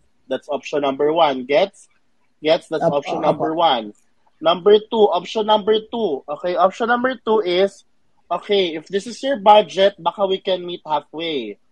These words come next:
Speaker 1: No? Instead of doing yung gantong deliverables, baka pwedeng gantong deliverables na lang gawin, gawin natin. No? That's option number two. Clear?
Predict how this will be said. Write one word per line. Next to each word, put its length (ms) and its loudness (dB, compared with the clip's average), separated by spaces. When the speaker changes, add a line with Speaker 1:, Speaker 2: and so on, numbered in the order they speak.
Speaker 1:
No? 320 -2
Instead 480 2
of 160 0
doing 400 0
yung 160 -4
gantong 400 0
deliverables, 960 -4
baka 240 -4
pwedeng 480 -6
gantong 480 -6
deliverables 640 0
na 160 -4
lang 80 -6
gawin, 320 -6
gawin 320 -2
natin. 480 -6
No? 160 4
That's 240 4
option 320 0
number 320 0
two. 320 2
Clear? 400 0